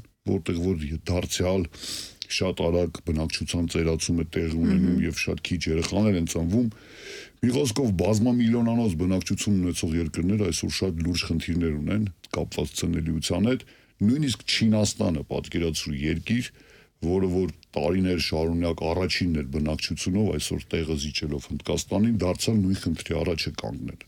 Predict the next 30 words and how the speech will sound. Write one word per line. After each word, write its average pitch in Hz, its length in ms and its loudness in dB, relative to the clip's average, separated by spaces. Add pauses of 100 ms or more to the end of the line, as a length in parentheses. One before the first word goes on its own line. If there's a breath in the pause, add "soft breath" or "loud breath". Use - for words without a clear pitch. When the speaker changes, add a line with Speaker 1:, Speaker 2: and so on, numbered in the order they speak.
Speaker 2:
Դե, 208 260 2
շատ 175 80 2
Speaker 1:
Բնակչության 202 240 4
Speaker 2:
երկար 202 240 2
Speaker 1:
ծերացման։ 185 200 2
Speaker 2:
ժամանակ 196 360 2
հենց 190 340 2
մե-, 185 220 2
մի 208 200 4
երեխա 185 460 2
էր - 160 0
թույլատրվում 175 680 0
ունենալ։ 196 540 2
Speaker 1:
Դե, 104 260 2
դա 123 160 2
Speaker 2:
Ու 131 140 4
Speaker 1:
հիմնականում, 117 720 4
այո, 101 240 4
Speaker 2:
Մհմ։ 101 180 4
Speaker 1:
դրա 95 180 4
հետևանքներն 95 680 0
են, 98 140 4
որը 87 260 0
որ 85 180 -2
որպես 82 380 -4
արձագանք 82 640 0
հասել 80 340 -2
է 78 60 0
մեր 78 200 2
ժամանակներ, 87 760 0